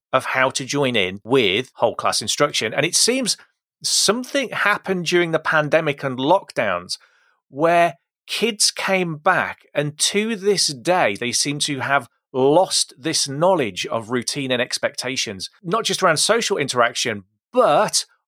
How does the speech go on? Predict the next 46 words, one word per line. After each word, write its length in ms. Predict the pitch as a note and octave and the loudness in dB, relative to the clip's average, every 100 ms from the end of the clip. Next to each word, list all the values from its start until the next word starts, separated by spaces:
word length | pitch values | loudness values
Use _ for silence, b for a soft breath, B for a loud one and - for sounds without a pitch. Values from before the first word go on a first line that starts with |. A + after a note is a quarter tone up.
| - | 0
all 180 | F3+ F#3 | 0 2
sort 220 | - D#3+ | 0 0
of 100 | D3+ | 2
aspects 540 | D3 - - C#3 - | 2 2 -2 -2 -2
of 80 | B2+ | -2
school 260 | - C#3+ B2+ | 0 0 2
life. 220 | D#3 C3 | 2 0
And 60 | C#3+ | -4
it's 100 | F#3 | -2
almost 240 | G#3+ A3+ | 0 0
as 140 | F#3+ | 0
if 160 | F3+ - _ | 0 -4 _
we 100 | C#3 C3+ | -6 -4
need 260 | C#3 D#3+ E3 | 0 0 0
to 100 | - | -2
go 340 | D3 - D#3 D3+ | -4 0 0 0
back 480 | - D3 E3+ - | -2 0 -2 -6
now 400 | C3 G#2+ F2 D#2+ - _ _ - | -6 -4 -2 -4 -10 _ _ -6
and 120 | B2+ | -2
explicitly 760 | B2+ - - D#3+ D3+ E3 A#2+ G#2+ | 0 0 0 -2 -2 -2 -6 -8
reteach 760 | G2 A2+ C3+ B2+ - B2 - | -4 0 0 0 -4 -4 -8
what 260 | A2+ F#2+ B2 | -4 2 4
our 180 | A#2 A2 | 4 2
expectations 760 | - - A#2+ - A2+ - A2 | 0 -2 -2 -4 -6 -6 -2
are. 100 | A2+ | 0
I'm 80 | G#2+ | 2
not 160 | C#3 C#3+ | 0 0
sure 300 | C#3+ C3+ B2 | 2 2 0
why 360 | G#2 A2 D3 D#3+ | _ 2 4 4
that 200 | D3+ D#3+ | 2 2
happened. 420 | D3 D3+ D3+ G3+ | 2 0 0 0
I'm 100 | E3 | 2
not 180 | B2+ B2 | 2 0
sure 200 | - A#2 | 0 -2
if 220 | - A#2 | -4 -8
it 60 | - | -10
was 100 | G#2+ | -2
about 260 | A2+ A#2 | 0 0
being 240 | A2+ A2+ G#2 | -2 -2 -2
at 80 | - | -4
home 400 | - D3 D#3 C3+ | 2 2 2 0
and 100 | A2 | -4
forgetting 440 | A#2 D3+ D3+ E3 | -4 -2 -2 -2
those 180 | E3+ D#3+ | -2 0
expectations, 800 | E3 - E3 D#3 D#3+ F3 G#3+ F3 | -2 -2 -4 -2 -2 -2 -2 0
or 180 | E3 | 2